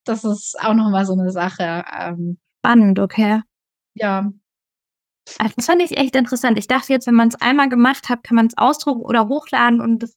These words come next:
Speaker 2: äh, wär, nein.
Speaker 1: Nee.
Speaker 2: Okay, <laughs> sie schüttelt den
Speaker 1: Leider
Speaker 2: Kopf.
Speaker 1: nicht, nee.
Speaker 2: <laughs>
Speaker 1: Oh, vor allem E-Book, das ist, das ist manchmal schon echt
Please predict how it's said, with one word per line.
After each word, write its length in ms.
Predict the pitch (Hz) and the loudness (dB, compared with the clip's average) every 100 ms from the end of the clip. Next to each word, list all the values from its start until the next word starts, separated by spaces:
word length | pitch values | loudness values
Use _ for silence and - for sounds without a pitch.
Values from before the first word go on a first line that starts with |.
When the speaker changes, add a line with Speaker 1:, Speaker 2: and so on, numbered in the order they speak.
| _ - | _ -2
Speaker 2:
äh, 400 | 214 208 208 196 | 0 2 0 0
wär, 360 | 190 190 190 220 _ | 0 0 -2 -6 _
nein. 300 | 220 170 190 240 | 0 0 -2 -2
Speaker 1:
Nee. 80 | 277 | 0
Speaker 2:
Okay, 280 | - 277 320 | 0 -2 0
<laughs> 140 | 349 349 | 0 0
sie 100 | 339 | 0
schüttelt 260 | - 349 | 2 4
den 40 | 302 | 6
Speaker 1:
Leider 260 | 311 294 277 | 4 6 4
Speaker 2:
Kopf. 80 | 269 | 6
Speaker 1:
nicht, 320 | 277 392 - | 4 4 2
nee. 180 | - 262 | 2 2
Speaker 2:
<laughs> 100 | 269 | 2
Speaker 1:
Oh, 220 | 190 196 | 0 0
vor 180 | - 262 | -2 0
allem 200 | 285 247 | 0 0
E-Book, 400 | 311 277 254 254 - | -2 2 2 2 -6
das 160 | 214 | -10
ist, 300 | 254 - - - _ _ - - _ _ | -12 -12 -12 -14 _ _ -20 -20 _ _
das 380 | 262 - - 240 | -20 -20 -16 -14
ist 120 | - | -6
manchmal 320 | 277 277 269 247 | -4 -2 -2 -2
schon 200 | - 220 | -2 -2
echt 480 | - 269 - - | 0 -2 -4 -20